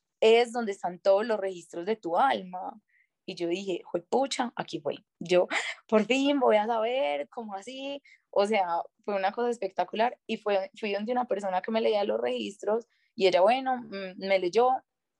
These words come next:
y me dijo cosas muy particulares de una, de una experiencia que tuve en la Atlántida, que para mí tuvo, pues, como mucho sentido con visiones, meditaciones, sueños premonitorios y una cantidad de cosas que yo ya había tenido.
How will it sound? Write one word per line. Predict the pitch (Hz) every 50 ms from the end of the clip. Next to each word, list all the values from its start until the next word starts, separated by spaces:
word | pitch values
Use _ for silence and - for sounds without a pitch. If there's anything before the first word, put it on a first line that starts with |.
| _ _ _ _ -
y | 226 226
me | 220 202
dijo | 190 202 202 196
cosas | - 220 233 233 220
muy | 240 240 233 233
particulares | 226 - 220 220 - 214 - 202 196 190 185 180 175 180 202 214 226 208 180
de | 185 185 180
una, | 170 170 170 170 175 180 185 185 185 185 - _ _ _ _ _ -
de | 190 196
una | 185 180
experiencia | 180 - - 208 190 196 185 190 196 185
que | - 226 220
tuve | - 214 202 190
en | 202 208
la | 226
Atlántida, | 233 - - 233 208 190 196 - 202 208 214 -
que | - - 190
para | - 175 170 170
mí | 170 170 170
tuvo, | - 185 190 190 190 190
pues, | - 208 -
como | - 196 190 185
mucho | 185 190 185 180 175 - 190 202
sentido | 214 202 202 - 175 175 175 175
con | - - 202 190 180 180 - _ _ _ _ _ _
visiones, | - 202 214 202 202 196 185 180 180 180 175 180
meditaciones, | 185 190 190 185 - 190 185 190 202 196 185 175 175 180 180 180 180 185 190 190
sueños | - 190 185 180 180 185 -
premonitorios | - 202 190 185 180 180 - 180 180 175 180 190 190
y |
una | 190 180 175
cantidad | - 214 196 202 190 185 175
de | 180 175
cosas | - 202 202 196 -
que | - 196 185
yo | 190 185
ya | 190 190
había | 196 202 202 202
tenido. | - 220 240 233 214 202 202 208 _